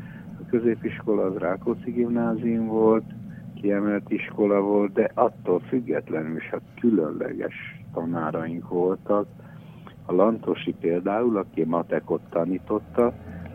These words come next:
az másodikosként az osztályból tizenkettőnket elvitt az egyetemi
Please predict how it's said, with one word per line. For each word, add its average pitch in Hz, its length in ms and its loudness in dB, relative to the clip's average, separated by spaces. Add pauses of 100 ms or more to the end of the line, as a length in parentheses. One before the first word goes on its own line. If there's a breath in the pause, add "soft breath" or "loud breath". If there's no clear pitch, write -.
(200 loud breath)
az 92 160 -2
másodikosként 110 1300 4
az 104 160 4
osztályból 85 720 4
tizenkettőnket 104 1300 2
elvitt 85 580 2
az 90 120 0
egyetemi 82 520 -2